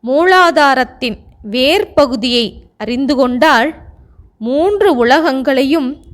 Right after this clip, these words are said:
முன்னதாகவே அறியலாம், நித்தியமான முக்தியையும் பெற்றுக்கொள்ளலாம். இது தவிர வேறுபட்ட அடிப்படையை அறிந்தாலும் பயனில்லை. ஆகவே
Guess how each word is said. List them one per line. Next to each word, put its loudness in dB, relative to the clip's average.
முன்னதாகவே 0
அறியலாம், -4
நித்தியமான 0
முக்தியையும் 0
பெற்றுக்கொள்ளலாம். -6
இது -2
தவிர 2
வேறுபட்ட 0
அடிப்படையை 0
அறிந்தாலும் 0
பயனில்லை. -2
ஆகவே -2